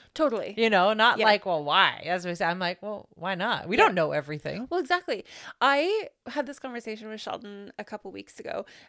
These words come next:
Speaker 1: about how sometimes I get the feeling that we're living in a simulation.
Speaker 2: Yeah.
Speaker 1: And you, you just can't explain it. Something's happened, or deja vu. I think it was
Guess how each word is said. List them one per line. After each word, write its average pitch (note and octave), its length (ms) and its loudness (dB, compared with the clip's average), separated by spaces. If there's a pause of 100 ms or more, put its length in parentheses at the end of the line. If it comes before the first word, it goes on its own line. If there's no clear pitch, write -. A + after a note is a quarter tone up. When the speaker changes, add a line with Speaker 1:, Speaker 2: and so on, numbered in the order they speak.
Speaker 1:
about G#3 280 -6
how G3+ 540 -4 (640)
sometimes A3 640 -6 (100)
I G#3+ 80 -4
get G#3 140 -10
the G#3 80 -16
feeling G3 500 -12
that - 200 -10
we're G3 120 -8
living G3 240 -10
in F#3+ 80 -14
a G#3 80 -14
simulation. G3+ 800 -8 (300)
Speaker 2:
Yeah. F3 200 -16 (320)
Speaker 1:
And G3+ 520 -4 (240)
you, G3+ 420 -16
you G3+ 140 -12
just G3+ 180 -12
can't G3 200 -14
explain F#3+ 340 -16
it. G3 160 -10
Something's G3 340 -10
happened, F#3+ 300 -8
or F#3+ 160 -6
deja G#3 540 -6
vu. F3+ 460 -6
I G#3+ 120 -4
think A#3 160 -6
it B3 100 -8
was A3 260 -6